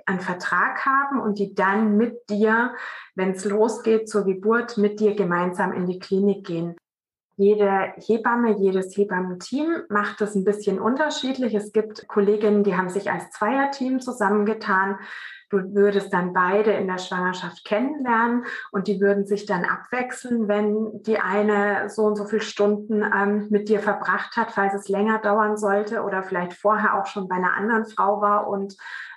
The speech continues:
ähm, einfach schon langsam mit ihren Kräften Richtung Ende kommt. Ähm, es gibt aber viele Beleghebammen auch, die, ähm,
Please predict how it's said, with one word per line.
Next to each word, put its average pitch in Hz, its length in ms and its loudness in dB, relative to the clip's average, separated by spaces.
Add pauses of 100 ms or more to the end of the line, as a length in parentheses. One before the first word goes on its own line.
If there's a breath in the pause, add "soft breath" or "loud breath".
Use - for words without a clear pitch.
ähm, 190 220 2
einfach 196 440 -2 (140)
schon 185 260 -4
langsam 190 500 0
mit 185 180 -4
ihren 185 200 -2
Kräften 202 440 -4 (480)
Richtung - 320 -6
Ende 254 320 2
kommt. 285 400 -2 (640 loud breath)
Ähm, 214 240 0
es 214 160 -8
gibt 240 240 -6
aber 220 320 0 (240)
viele 247 320 2
Beleghebammen 202 960 2
auch, 185 300 -2 (120)
die, 190 180 -2
ähm, 175 520 -6